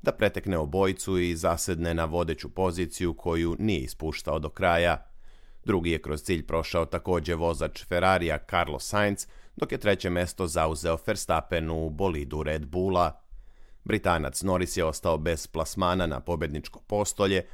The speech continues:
pošto je kažnjen zbog incidenta u poslednjim krugovima trke. On je zauzeo četvrto mesto, dok je peti bio Australijanac Oscar Piastri. U generalnom plasmanu Formule jedan vodi Verstappen sa tristo pedeset četiri boda,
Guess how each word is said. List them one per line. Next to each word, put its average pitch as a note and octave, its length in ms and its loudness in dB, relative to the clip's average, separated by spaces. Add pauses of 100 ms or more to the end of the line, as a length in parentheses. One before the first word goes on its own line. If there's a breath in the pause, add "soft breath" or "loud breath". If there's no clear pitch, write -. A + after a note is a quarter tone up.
(220 soft breath)
pošto - 260 0
je - 80 -2
kažnjen F2 380 2
zbog E2 240 -4
incidenta F2 680 0
u D#2+ 140 0
poslednjim E2+ 760 -2
krugovima D2 480 -4
trke. F2 480 0 (540 soft breath)
On F2+ 180 0
je C#2+ 120 -2
zauzeo D#2 460 2
četvrto - 480 -2
mesto, G2 520 0 (220 loud breath)
dok - 160 -2
je - 120 -4
peti F2 300 0
bio E2 420 2
Australijanac E2+ 1040 0
Oscar D#2 420 -2
Piastri. F2 680 0 (540)
U A2 100 -4
generalnom E2 520 0
plasmanu F2 460 0
Formule E2+ 520 0
jedan F2 260 2
vodi E2 280 0
Verstappen F2 640 0
sa E2+ 160 -2
tristo F#2 380 -4
pedeset E2+ 440 -4
četiri E2+ 360 -2
boda, G2 500 4